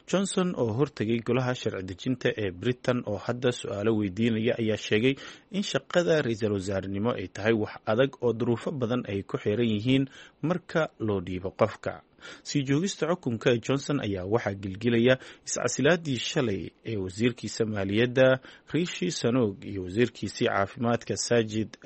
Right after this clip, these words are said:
Javid, waxaana ay sheegeen inay shaqada uga tageen inaysan taageeri karin habkii uu ra-iisul wasaaraha u maareeyay fadeexado dhacay oo ay ku jirto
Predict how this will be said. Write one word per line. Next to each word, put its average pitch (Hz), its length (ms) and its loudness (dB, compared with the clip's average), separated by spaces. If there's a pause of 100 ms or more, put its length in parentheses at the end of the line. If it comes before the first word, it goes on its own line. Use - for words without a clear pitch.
(120)
Javid, 117 460 2 (420)
waxaana 156 320 2
ay 107 80 0
sheegeen 104 420 0
inay 110 220 -2
shaqada 107 480 0
uga 113 160 0
tageen 113 400 -2
inaysan 101 400 -6
taageeri 101 500 -2
karin 120 300 2 (300)
habkii 180 500 -2
uu 120 100 0
ra-iisul 104 300 -2
wasaaraha 104 440 2
u - 120 -6
maareeyay 107 640 4 (340)
fadeexado 123 800 2
dhacay 113 480 0 (120)
oo 104 280 4
ay 98 240 -2
ku - 160 -4
jirto 123 480 0